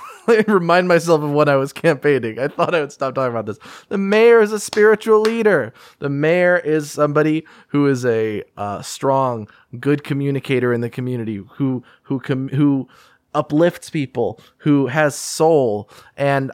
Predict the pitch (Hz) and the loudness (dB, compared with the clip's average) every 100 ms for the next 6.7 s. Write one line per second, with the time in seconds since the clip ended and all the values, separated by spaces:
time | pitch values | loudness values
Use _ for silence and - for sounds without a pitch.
0 | - 170 202 156 107 120 143 165 - 160 | -6 -2 0 0 -2 -6 -2 -2 0 -2
1 | 160 139 - 120 127 113 123 - 123 - | 0 0 0 -2 -4 -6 -6 -2 -2 -4
2 | - - - _ - 127 107 101 117 117 | -18 -20 -20 _ -12 -8 -6 -6 -10 -8
3 | - 139 127 123 123 127 - - - 156 | -2 0 2 0 0 0 -2 -12 -10 -2
4 | 131 135 123 120 113 - 131 117 139 156 | -2 -2 -6 -6 -4 -2 0 2 0 -2
5 | 127 104 85 90 - - - _ 127 123 | -4 -4 -6 -14 -18 -20 -20 _ 0 2
6 | 127 156 185 - 117 110 110 | 2 0 0 -2 -2 -4 -8